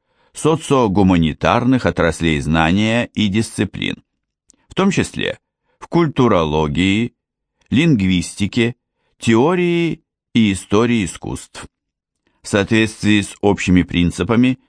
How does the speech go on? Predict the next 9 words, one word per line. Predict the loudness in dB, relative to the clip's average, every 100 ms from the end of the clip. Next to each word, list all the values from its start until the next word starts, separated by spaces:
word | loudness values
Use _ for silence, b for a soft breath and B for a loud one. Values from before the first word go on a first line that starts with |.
| _ _ _
системный | -2 -2 0 0 2 2
подход | 0 -2 0 -2 -2
в | -6
сфере | -2 0 2 0
художественной | 0 0 0 -2 -2 0 0
культуры | 0 -4 -2 -2 -2 -4 _ _ _ _ _
ориентирован | 0 2 2 0 0 0 0 0 2 2
на | 0 0
вычленение | -2 -2 -4 0 2 2 2 0 0 0 -2